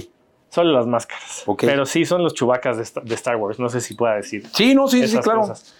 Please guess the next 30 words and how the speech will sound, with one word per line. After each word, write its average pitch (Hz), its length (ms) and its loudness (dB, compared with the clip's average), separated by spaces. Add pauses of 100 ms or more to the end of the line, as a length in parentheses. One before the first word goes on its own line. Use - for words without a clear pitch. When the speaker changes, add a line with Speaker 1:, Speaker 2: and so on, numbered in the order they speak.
(420)
Speaker 1:
Em, 120 540 0 (920)
y, 151 260 0
y 175 40 6
bueno, 220 280 4
o 160 80 2
sea, 180 180 2
mi, 190 300 0
mi 175 180 4
rollo 208 260 4
siempre 196 240 2
ha 180 40 0
sido 185 180 2
como 170 160 0
esta 170 220 -2
parte 156 320 2
de 127 220 4
sí, 185 360 2
la 170 160 4
ejecución 147 520 -2
artística 147 760 0
y 131 80 2
el 117 100 -2
performance 139 600 -2
y, 123 100 0
y 127 160 0
la 123 140 2
sensibilidad 127 480 0
artística, 202 440 -2
pero 190 140 -2
también 180 360 0